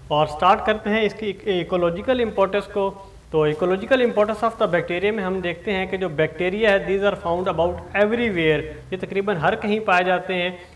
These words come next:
हमारे जो underground जो, अ, हमारे oil reserves हैं उनसे लेके हमारे aquatic system से लेके aquatic के अलावा soil में, एयर में तकरीबन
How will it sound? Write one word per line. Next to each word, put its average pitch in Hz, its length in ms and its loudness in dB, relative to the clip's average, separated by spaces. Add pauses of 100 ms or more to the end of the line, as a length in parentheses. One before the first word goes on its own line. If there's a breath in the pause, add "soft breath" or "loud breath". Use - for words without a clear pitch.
हमारे 175 200 2
जो 185 120 0
underground 208 720 2
जो, 185 180 0
अ, 180 300 2
हमारे 165 240 4
oil 208 540 4
reserves 180 500 2
हैं 202 160 0
उनसे 233 360 0
लेके 190 320 0
हमारे 190 600 2
aquatic 190 500 -2
system 214 380 -6
से 208 140 -4
लेके 190 380 -2
aquatic 190 680 -2
के 208 60 -4
अलावा 175 220 4
soil 190 380 2
में, 196 260 -2
एयर 214 220 2
में 208 120 -2
तकरीबन 208 400 -4